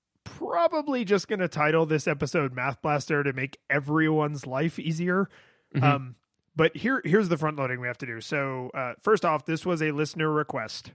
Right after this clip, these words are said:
Speaker 1: right? So don't say we never did anything for you. Um, but th-, this, we,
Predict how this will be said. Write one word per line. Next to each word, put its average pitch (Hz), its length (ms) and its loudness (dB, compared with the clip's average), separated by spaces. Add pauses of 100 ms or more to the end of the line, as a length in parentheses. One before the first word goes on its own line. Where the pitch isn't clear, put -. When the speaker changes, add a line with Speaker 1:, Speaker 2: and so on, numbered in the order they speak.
Speaker 1:
right? 131 220 -4 (280)
So 120 400 -2
don't 156 220 2
say 175 140 6
we 170 100 4
never 165 160 4
did 156 220 4
anything 127 320 -2
for 127 180 -6
you. 117 80 -8 (320)
Um, 120 360 -4 (500)
but 143 160 -4
th-, 175 200 2
this, 156 380 -2
we, 147 240 -6